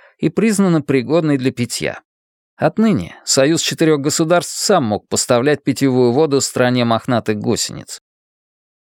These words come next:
Поэтому страна мохнатых гусениц стала готовить нападение на Союз. Её дети нисколько не интересовались сельским хозяйством и думали только о том, как расширить свои владения.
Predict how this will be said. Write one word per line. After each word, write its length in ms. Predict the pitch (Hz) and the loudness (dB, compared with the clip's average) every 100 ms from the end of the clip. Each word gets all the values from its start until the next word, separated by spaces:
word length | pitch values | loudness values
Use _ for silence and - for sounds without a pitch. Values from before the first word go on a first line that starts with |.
| _ - | _ -2
Поэтому 680 | - 233 185 185 190 170 139 | 2 2 2 2 2 2 -2
страна 460 | - - 127 147 190 | -8 -4 0 0 0
мохнатых 480 | 170 - 170 - | 0 0 -2 -2
гусениц 580 | 143 127 151 - 165 147 | -4 0 0 2 0 0
стала 380 | - - 160 175 | 0 2 2 2
готовить 500 | 143 139 156 160 156 | 0 0 0 -2 0
нападение 640 | 151 123 123 104 117 123 123 | -2 0 -2 0 0 2 0
на 120 | 120 | 0
Союз. 580 | - 120 104 71 - - _ _ _ _ _ _ | 0 0 0 -6 -12 -14 _ _ _ _ _ _
Её 240 | 135 190 | 2 2
дети 280 | 208 226 208 | 4 0 2
нисколько 520 | 208 208 - 202 139 | 2 0 2 0 0
не 140 | 120 127 | -2 0
интересовались 640 | 123 135 123 143 147 127 | 0 0 2 2 2 0
сельским 400 | - 147 123 - | 0 -2 -2 -4
хозяйством 760 | 120 127 117 139 185 - 156 139 | -2 0 0 0 0 0 0 0
и 40 | |
думали 420 | 117 117 131 156 | 2 0 2 2
только 420 | 175 - 113 101 95 | 0 0 -2 0 -2
о 60 | |
том, 240 | - 117 139 | 0 -2 0
как 180 | 139 | -2
расширить 600 | - 135 - - 113 120 | 0 0 -2 -2 -2 -2
свои 220 | - 135 139 | 0 0 2
владения. 580 | 147 170 175 98 - | 0 0 -2 -4 -8